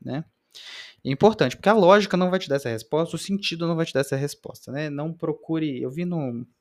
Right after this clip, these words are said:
uma citação, um poema bonito que falava, "Não peça", como é que é mesmo? "Não peça lógica ao mistério." Deixa eu ver se eu abri, se eu abrir o Instagram rapidinho aqui pra falar com vocês,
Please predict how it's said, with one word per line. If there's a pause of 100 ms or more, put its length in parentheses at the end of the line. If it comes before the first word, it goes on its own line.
uma
citação,
um (120)
poema
bonito
que
falava, (720)
"Não
peça", (100)
como
é
que
é
mesmo? (2500)
"Não
peça
lógica
ao
mistério."
Deixa
eu
ver
se
eu
abri,
se
eu
abrir
o
Instagram
rapidinho
aqui
pra
falar
com
vocês,